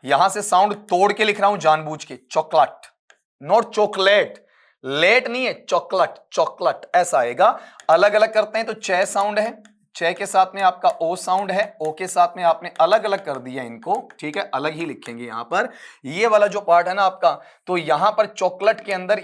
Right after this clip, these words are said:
यहां से लेंगे बेटा, कै के नीचे नहीं, ले से तोड़ा ना अपन ने आपका, तो यहां से तोड़ के लिखेंगे, तो ऐसा निकलेगा आपका चै साउंड है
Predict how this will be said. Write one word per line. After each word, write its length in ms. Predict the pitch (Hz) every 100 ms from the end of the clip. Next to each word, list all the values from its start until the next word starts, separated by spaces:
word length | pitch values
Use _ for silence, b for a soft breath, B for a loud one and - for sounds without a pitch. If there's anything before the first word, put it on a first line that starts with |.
| 151
यहां 260 | 139 139 190
से 120 | 160
लेंगे 200 | 120 120
बेटा, 160 | 123
कै 280 | 175 - 190
के 140 | 190 175
नीचे 260 | 139 147
नहीं, 160 | 131 208 -
ले 300 | 135 143 180
से 140 | 202 185
तोड़ा 300 | 185 170 175
ना 80 |
अपन 220 | 311 214 156
ने 80 |
आपका, 300 | 139 117 -
तो 140 | 120 120
यहां 280 | 123 123 165
से 120 | 165
तोड़ 240 | 123 117
के 100 | 117
लिखेंगे, 560 | 107 92 101 101 117 190 B B -
तो 80 | -
ऐसा 220 | 160 156
निकलेगा 440 | 131 113 113 107 107
आपका 400 | - 147 190 B B _ -
चै 240 | 156 156
साउंड 340 | 170 170 180 180
है 340 | 196 -